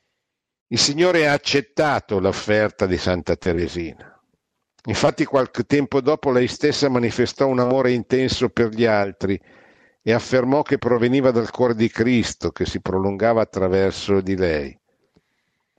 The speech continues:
Così diceva a sua sorella Leonia:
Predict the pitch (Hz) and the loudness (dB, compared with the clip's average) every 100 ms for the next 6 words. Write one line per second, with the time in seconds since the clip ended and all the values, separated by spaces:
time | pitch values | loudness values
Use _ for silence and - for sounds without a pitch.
0 | _ _ _ _ _ _ _ _ 139 123 | _ _ _ _ _ _ _ _ 0 2
1 | 160 147 123 135 131 107 107 - 120 123 | 2 0 0 0 2 2 0 0 0 0
2 | - 113 107 104 95 95 95 90 - - | 2 0 2 2 0 0 0 0 -4 -6
3 | 98 98 92 85 82 | 0 2 2 -2 -4